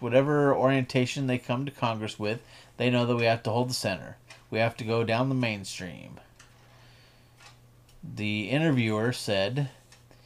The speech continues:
"You have these wings, A O C and her group on one side,"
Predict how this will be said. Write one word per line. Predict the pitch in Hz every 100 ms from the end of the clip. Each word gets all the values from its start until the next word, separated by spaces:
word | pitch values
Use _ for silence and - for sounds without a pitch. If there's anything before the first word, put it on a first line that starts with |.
| - - -
"You | 127
have | 143 147 139
these | 139 139 131
wings, | 123 127 139 110 101 98 -
A | 120 139
O | 131
C | - 131 135
and | 120
her | 131
group | 120 123 127 - -
on | 117 117 127
one | 120 110
side," | 98 98 95 107